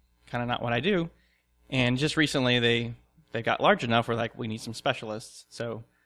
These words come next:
actually I saw it on Twitter <laughs> 'cause I'm, I'm on Twitter quite a bit. So, um, anyway, I saw that and,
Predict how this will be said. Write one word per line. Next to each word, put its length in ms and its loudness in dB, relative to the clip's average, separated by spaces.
actually 240 2
I 40 -4
saw 120 4
it 60 6
on 100 2
Twitter 400 2
<laughs> 200 -8
'cause 400 -8
I'm, 180 -2
I'm 100 0
on 80 4
Twitter 300 2
quite 200 0
a 40 -2
bit. 260 0
So, 260 6
um, 300 4
anyway, 380 6
I 140 2
saw 200 6
that 260 8
and, 360 0